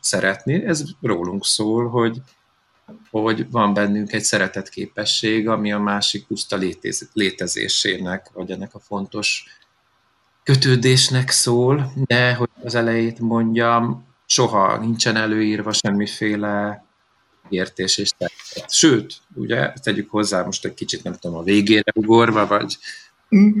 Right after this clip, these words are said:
Speaker 2: ugorálhatunk nyugodtan, majd összefűzzük valahogy.
Speaker 1: Mert most ugrálunk, mert még nem is definiáltuk, hogy mi ez.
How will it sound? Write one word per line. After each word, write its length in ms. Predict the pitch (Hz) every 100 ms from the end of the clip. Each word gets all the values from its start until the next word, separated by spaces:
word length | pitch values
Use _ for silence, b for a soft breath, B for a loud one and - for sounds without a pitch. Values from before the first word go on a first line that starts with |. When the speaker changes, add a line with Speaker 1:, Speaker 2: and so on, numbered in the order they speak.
| 208
Speaker 2:
ugorálhatunk 600 | 147 113 98 104 104 110
nyugodtan, 420 | 104 92 92 104
majd 160 | 101 98
összefűzzük 560 | 104 92 90 101 101
valahogy. 260 | 104 98 98
Speaker 1:
Mert 140 | 139
most 180 | 143 135
ugrálunk, 460 | 156 127 113 113 120
mert 140 | 120
még 100 | 117
nem 120 | 120
is 80 | 110
definiáltuk, 800 | 120 127 107 101 98 101 117 -
hogy 140 | - 107
mi 120 | 113
ez. 200 | 147 160